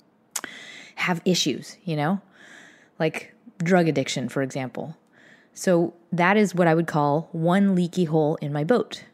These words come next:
And that would mean that my whole boat is constantly, perpetually sinking just a little bit. So I'm gonna be constantly bailing out water. I'm gonna be constantly all wet, A K A I am compromised in my self-definition. I'm s-,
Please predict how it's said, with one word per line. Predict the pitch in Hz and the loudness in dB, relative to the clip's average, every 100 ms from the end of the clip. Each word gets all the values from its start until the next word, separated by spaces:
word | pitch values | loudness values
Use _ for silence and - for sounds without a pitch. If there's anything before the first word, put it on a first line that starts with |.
| _ _ - | _ _ -6
And | 165 160 | -2 0
that | 170 | 2
would | 202 | 2
mean | 180 170 170 170 147 | 2 0 -2 -4 -2
that | 160 | -2
my | 156 143 | 0 -2
whole | 185 233 | 2 4
boat | 254 226 180 - - - _ - | 4 4 0 -4 -16 -18 _ -4
is | 151 - | -4 -4
constantly, | - - 180 196 - 220 220 226 220 | -10 0 2 2 0 0 2 2 0
perpetually | - 160 - 170 165 - 180 180 175 | -2 -6 -2 -2 -2 0 2 2 0
sinking | 165 - 185 180 139 123 127 | -2 -4 -2 0 -2 -6 -6
just | 220 226 | -4 0
a | 262 | 2
little | 233 240 | 2 2
bit. | 220 233 - - - _ _ - _ | 2 2 0 -10 -20 _ _ -20 _
So | - - | -8 0
I'm | 175 208 | 4 6
gonna | 214 | 6
be | 196 190 | 4 2
constantly | - 165 165 - 190 202 202 185 - | 0 0 0 -2 -2 2 0 -2 -4
bailing | 147 139 165 | -4 -2 0
out | 202 202 | 0 2
water. | 165 156 165 | 0 0 0
I'm | |
gonna | 151 156 | -2 -6
be | 151 | -8
constantly | - 165 165 196 196 - | -6 -6 -4 -2 -2 0
all | 175 196 | 2 2
wet, | 185 139 - - - - - - - - | 2 0 -2 -8 -18 -20 -20 -20 -12 -2
A | 196 | 0
K | 202 208 | 2 2
A | 208 208 160 165 - - | 4 4 2 0 -6 -4
I | 165 | -2
am | 156 | -2
compromised | 160 - 175 180 156 143 143 156 - - - | -2 0 0 0 -2 -2 -4 -8 -12 -14 -6
in | 151 | -4
my | 147 139 139 151 | -4 -4 -6 -8
self-definition. | - 165 156 - 160 185 180 196 233 | -6 -2 -2 0 0 2 2 2 2
I'm | 226 151 | 2 0
s-, | 147 | -4